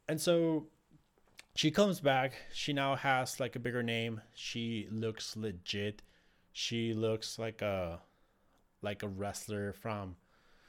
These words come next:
like, a Joshi wrestler, maybe from uh, the nineties or so. And, and she's going against Raku.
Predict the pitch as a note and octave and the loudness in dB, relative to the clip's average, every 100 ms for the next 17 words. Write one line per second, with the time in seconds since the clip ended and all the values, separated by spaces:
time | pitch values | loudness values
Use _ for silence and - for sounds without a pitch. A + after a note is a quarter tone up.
0 | - - A#2 A#2+ G#2 A#2 B2 - B2+ G2 | -20 -6 -2 0 2 2 2 -2 -4 -2
1 | G2+ G2+ - A2+ G#2 G2+ G2 G2+ - A#2+ | -2 -4 -6 -6 -4 -4 -6 -10 -10 -8
2 | G#2+ G2+ F2 F2 - - _ _ _ _ | -6 -6 -8 -10 -12 -20 _ _ _ _
3 | - _ _ G#2 G2 G2+ G2+ G#2+ G#2+ F#2+ | -20 _ _ -2 0 -2 -2 -2 0 -2
4 | G2 F#2+ G2+ - - - A#2 A2 - A#2+ | -4 -6 -6 -6 -6 -8 -6 -2 0 0
5 | C3+ - - _ _ _ _ - A2+ G#2+ | -4 -12 -20 _ _ _ _ -8 -4 -2
6 | G#2+ G#2+ G#2 G#2 - _ _ _ _ - | -2 -4 -6 -8 -18 _ _ _ _ -8
7 | A#2+ C#3+ B2+ C#3+ D#3+ D#3 C#3+ - A#2+ - | -2 -2 2 2 2 2 0 2 2 4
8 | C3+ C3+ | 2 2